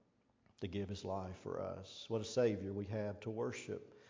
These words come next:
He came to bring heaven's peace into our present. He came to bring the, the highest glory into our future. That's what they were praising him for.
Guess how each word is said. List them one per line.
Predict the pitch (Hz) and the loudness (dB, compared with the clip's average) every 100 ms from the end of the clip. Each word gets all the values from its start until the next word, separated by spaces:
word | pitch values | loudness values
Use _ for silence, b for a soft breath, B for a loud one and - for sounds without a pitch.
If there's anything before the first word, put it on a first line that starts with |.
| b | b
He | 123 | 0
came | 120 139 143 | 6 8 10
to | 131 | 8
bring | 120 135 139 | 8 8 10
heaven's | 123 147 147 - | 10 10 10 8
peace | - 170 131 - | 10 10 8 6
into | 127 131 131 | 8 10 10
our | 135 | 10
present. | 160 160 127 110 B B | 10 10 10 2 B B
He | 143 | 6
came | 160 160 147 | 8 10 8
to | |
bring | 131 147 165 156 120 B B B | 8 10 10 8 4 B B B
the, | 139 | 10
the | 143 139 | 10 12
highest | 156 185 180 170 | 12 12 10 12
glory | 175 180 147 110 92 - B B - | 12 12 12 12 6 -2 B B 8
into | 147 147 147 | 10 12 12
our | 147 139 127 110 - - | 12 12 10 4 -8 2
future. | 156 156 - 135 95 90 - - - | 6 6 6 4 4 2 -10 -14 6
That's | 156 160 | 6 8
what | 175 | 8
they | 175 | 12
were | 160 147 | 12 12
praising | - 165 165 127 139 | 12 12 12 12 8
him | 139 143 | 8 8
for. | - 139 127 92 | 8 10 10 8